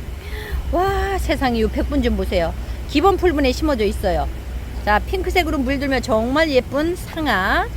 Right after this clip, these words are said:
자, 요 아이 팔천 원에, 자, 올려드리겠습니다. 자, 요렇게 예쁘게 생겼어요.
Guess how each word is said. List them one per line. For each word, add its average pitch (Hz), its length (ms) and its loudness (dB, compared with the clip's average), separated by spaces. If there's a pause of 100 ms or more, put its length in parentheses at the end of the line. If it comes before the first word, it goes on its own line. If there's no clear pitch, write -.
(240)
자, 196 200 -2
요 208 100 0
아이 220 300 2
팔천 359 560 -2
원에, 254 580 -2
자, 180 140 0
올려드리겠습니다. 185 1300 -2 (1120)
자, 180 200 0
요렇게 285 540 -2
예쁘게 202 800 0
생겼어요. 285 520 -4